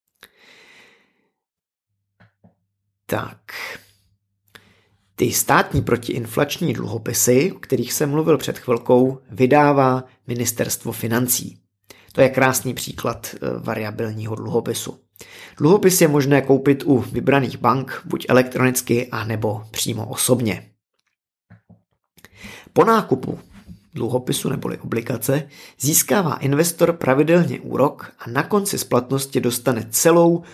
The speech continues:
nominální hodnotu splát-, eh, zpátky. Dluhopis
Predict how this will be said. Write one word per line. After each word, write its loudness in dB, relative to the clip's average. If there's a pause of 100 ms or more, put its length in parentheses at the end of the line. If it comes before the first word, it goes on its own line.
(100)
nominální 2
hodnotu -8
splát-, -4 (100)
eh, 0
zpátky. -2 (880)
Dluhopis 4